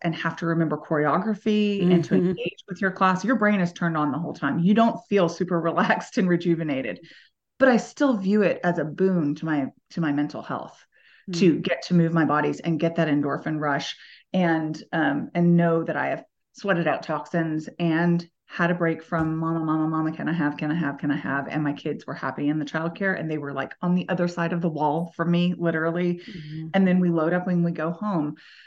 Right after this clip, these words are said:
Speaker 1: So would that work for every family? No. Have I done a lot of exercising at inconvenient times? Yes. Is it something that I'm committed to for life in the long haul? Yes. So I think for people that really struggle with exercising,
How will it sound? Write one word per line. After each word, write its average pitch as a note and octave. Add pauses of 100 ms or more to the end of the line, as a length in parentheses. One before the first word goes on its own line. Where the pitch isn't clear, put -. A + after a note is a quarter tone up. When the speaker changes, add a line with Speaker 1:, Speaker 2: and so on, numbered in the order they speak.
Speaker 1:
So A3+
would G#3+
that C4
work B3
for A#3+
every A#3
family? A#3+
No. E3+
Have F3+
I F3+
done F3+
a G#3+
lot G#3
of G#3
exercising G#3
at F#3+
inconvenient G#3
times? A3
Yes. -
Is F3
it F3
something F#3+
that F3+
I'm F3+
committed F3
to G3+
for F3+
life D#3
in F3+
the E3+
long F#3
haul? A3
Yes. E3 (640)
So F#3+ (580)
I G3+
think B3+
for A#3
people G#3
that F3
really F3+
struggle G3 (460)
with F#3+
exercising, F#3+